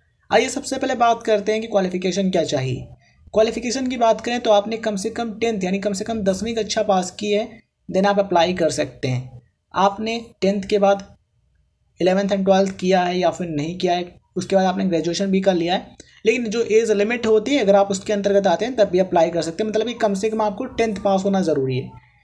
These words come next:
टेंथ आपने किसी भी सब्जेक्ट से पास किया है, आप अप्लाई कर सकते हैं। किसी भी बोर्ड से पास किया है, वो मान्यता प्राप्त हो, आप अप्लाई कर पाएंगे। आपने यूपी बोर्ड या फिर उत्तराखंड बोर्ड या फिर बिहार बोर्ड या फिर किसी other स्टेट बोर्ड से पास किया है, सीबीएसई से पास किया या फिर किसी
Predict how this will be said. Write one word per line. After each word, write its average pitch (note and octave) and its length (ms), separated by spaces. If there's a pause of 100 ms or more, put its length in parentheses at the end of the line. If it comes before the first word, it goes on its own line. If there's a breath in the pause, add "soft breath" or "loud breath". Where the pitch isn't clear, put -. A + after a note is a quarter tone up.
(360 soft breath)
टेंथ A3 240
आपने G#3+ 380
किसी G#3 280
भी G#3+ 80
सब्जेक्ट F#3 420
से G3 140
पास F3 280
किया F#3 200
है, F#3 60
आप F3+ 120
अप्लाई E3 260
कर E3+ 160
सकते E3 380
हैं। D3+ 160 (540)
किसी G#3+ 280
भी A#3+ 120
बोर्ड F#3+ 280
से G#3 200
पास F#3+ 300
किया F#3+ 200
है, G3 260
वो F#3+ 80
मान्यता F3 360
प्राप्त F3 380
हो, F#3+ 280
आप - 100
अप्लाई D#3+ 220
कर D3 160
पाएंगे। D3 260
आपने E3+ 240
यूपी F3+ 320
बोर्ड F3 280
या E3 140
फिर D#3+ 140
उत्तराखंड E3+ 560
बोर्ड E3 280
या D#3 180
फिर F3 260 (520 loud breath)
बिहार F3 400
बोर्ड F3 300
या F#3 120
फिर G3+ 160
किसी F#3+ 280
other F#3 240 (160)
स्टेट F#3 320
बोर्ड F3 180
से F3+ 160
पास D#3+ 280
किया E3 160
है, D3+ 60
सीबीएसई F#3+ 520
से F#3 140
पास F3 240
किया F#3 100
या F3 120
फिर F3+ 140
किसी F#3+ 380